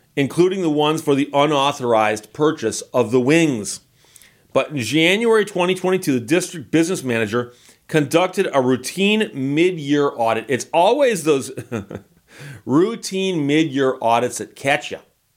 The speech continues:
you know. So that person discovered the food service department was more than three hundred thousand dollars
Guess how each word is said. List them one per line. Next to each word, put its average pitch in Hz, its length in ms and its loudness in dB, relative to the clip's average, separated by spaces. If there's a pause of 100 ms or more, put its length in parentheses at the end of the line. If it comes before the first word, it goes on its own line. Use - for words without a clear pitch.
(300)
you 131 140 2
know. 110 180 -2 (440)
So 147 500 0 (800)
that 143 280 0
person 170 300 2
discovered 160 440 2
the 123 80 -2
food 165 260 2
service 156 200 -4
department 143 380 -2
was 123 160 0
more 139 240 4
than 139 160 -2
three 190 520 -2
hundred 175 640 -2
thousand 160 520 0
dollars 110 380 0